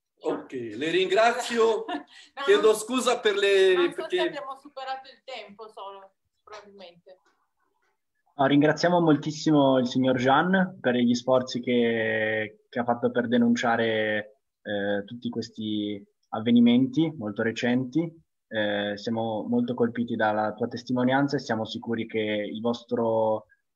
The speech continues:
Speaker 3: eh, documento video, eh, produrrà sicuramente un effetto, eh,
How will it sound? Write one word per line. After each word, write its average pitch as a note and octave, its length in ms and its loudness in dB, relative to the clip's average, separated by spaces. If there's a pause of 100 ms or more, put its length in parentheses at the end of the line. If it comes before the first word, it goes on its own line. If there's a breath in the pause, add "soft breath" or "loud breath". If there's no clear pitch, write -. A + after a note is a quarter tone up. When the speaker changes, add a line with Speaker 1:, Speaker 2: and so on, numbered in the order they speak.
Speaker 3:
eh, G#2 180 -8
documento A#2+ 520 4
video, C#3+ 640 2 (260)
eh, G#2 240 -4
produrrà A#2+ 480 2
sicuramente A#2+ 600 0
un A2+ 120 0
effetto, A2 1120 -2 (260)
eh, G2+ 760 -8